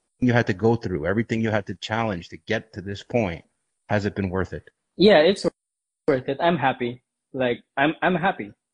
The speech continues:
Speaker 2: That's all that matters. I'm happy. So I think it's worth it. As long as I'm happy, it's worth it. <laughs>
Speaker 1: 'Cause I know, I know it's a lot of work. That's why I asked that question.
Speaker 2: Yeah, I, I actually enjoy it. Yeah, I enjoy doing the reels,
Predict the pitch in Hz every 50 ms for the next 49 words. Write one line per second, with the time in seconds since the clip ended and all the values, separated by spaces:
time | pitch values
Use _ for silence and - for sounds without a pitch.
0 | _ _ _ - 143 147 147 165 151 139 143 139 131 127 120 117 107 107 - -
1 | - 131 127 123 123 123 113 - 107 107 - - 139 127 127 127 127 156 147 127
2 | 120 - - 120 110 107 - - 104 - _ _ _ _ _ _ - 131 135 175
3 | 180 185 170 196 180 175 175 175 170 - 151 135 131 - 143 127 120 120 - 117
4 | 107 - _ - - - _ - 190 185 180 160 - - - - _ _ - -
5 | - _ _ - - - - _ _ _ _ _ _ - 98 101 104 107 117 131
6 | 127 104 104 110 110 120 127 120 107 - - 98 95 101 95 85 80 85 90 78
7 | - - _ - 87 - - - 76 73 73 71 - _ _ - 80 80 78 73
8 | - - 71 - - - - - - - - - _ _ _ _ _ _ _ 104
9 | 107 104 101 95 92 - - 147 165 190 190 - - - 170 175 - 170 185 220
10 | 220 - 240 208 175 151 139 117 - 127 120 113 107 101 95 98 - _ - 113
11 | 110 101 95 98 104 _ - 135 143 151 151 151 131 139 151 147 143 143 143 143
12 | 135 127 139 135 131 127 123 120 117 120 131 135 135 135 135 135 139 -